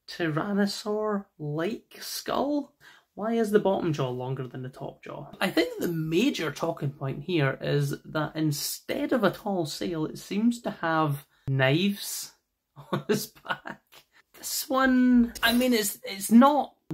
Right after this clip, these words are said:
right. It's probably the best A I dinosaur I've seen yet.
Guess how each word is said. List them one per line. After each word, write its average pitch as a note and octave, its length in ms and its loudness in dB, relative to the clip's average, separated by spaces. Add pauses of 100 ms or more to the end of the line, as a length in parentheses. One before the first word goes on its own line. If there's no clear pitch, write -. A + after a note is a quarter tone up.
(140)
right. - 260 -2 (520)
It's - 140 -6
probably A3 460 2
the E3+ 100 2
best D#3 520 -4
A D#3+ 220 2
I D#3 160 2
dinosaur D3+ 680 0
I've C#3+ 160 0
seen C#3+ 320 2
yet. C3+ 360 0